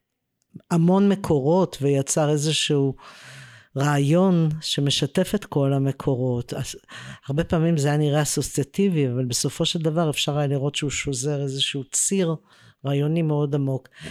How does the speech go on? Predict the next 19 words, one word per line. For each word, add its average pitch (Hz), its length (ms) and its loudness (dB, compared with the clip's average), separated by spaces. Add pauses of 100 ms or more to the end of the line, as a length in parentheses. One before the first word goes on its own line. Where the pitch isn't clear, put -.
(360)
ושם 226 480 2
הוא 220 80 4
שילב, 170 880 0
אה, 147 760 0 (280)
באמת 147 760 -4
קבלה 135 440 0
ומחשבה 135 840 -2
וחסידות 139 920 -2 (1400)
ותורה 151 640 2
ו-, 135 220 0 (680)
ומדרשים, 147 840 2
ובאמת 135 680 0
אין 160 120 2
סוף - 320 -2
מקורות, 147 580 -2
וזה 135 200 -2
אפשר 147 240 -2
לראות 135 300 -2
ב-, 131 360 -2